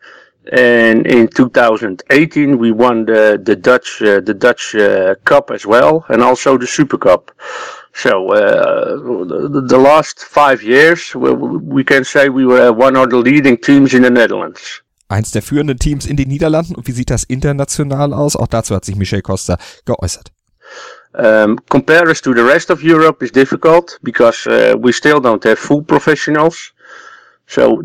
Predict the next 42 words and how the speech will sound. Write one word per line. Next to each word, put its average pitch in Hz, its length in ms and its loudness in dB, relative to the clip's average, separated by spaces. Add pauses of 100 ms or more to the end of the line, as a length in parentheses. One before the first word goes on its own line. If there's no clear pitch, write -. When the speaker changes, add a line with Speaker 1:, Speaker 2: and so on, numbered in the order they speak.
Speaker 1:
so, 120 380 0
uh, 131 420 4
and 120 100 0
if 135 200 -2
you 131 100 4
look 127 220 2
to 117 120 -2
Portugal, 117 640 2
Spain, 127 480 0
and, 113 220 0
and, 113 240 2
and, 113 240 2
uh, 113 80 2
some 117 340 0
Russian, 117 460 -2
uh, 104 420 2
Russian 113 380 -2
countries, 107 560 -2
uh, 95 320 2 (480)
uh, 120 100 4
they 120 240 4
all 131 140 4
play 113 240 0
with 110 220 -2
professionals. 151 720 -2
So, 110 400 2 (440)
uh, 123 180 4
one 127 280 2
day 147 180 4
we 131 200 2
hope 147 280 2
to, 127 140 -8
to, 127 220 -6
to, - 420 -6
to 123 140 -4
make 131 300 2
it - 100 -12
to 120 120 -6
that 131 200 2
level 120 340 0
again. 123 460 2
But, - 360 0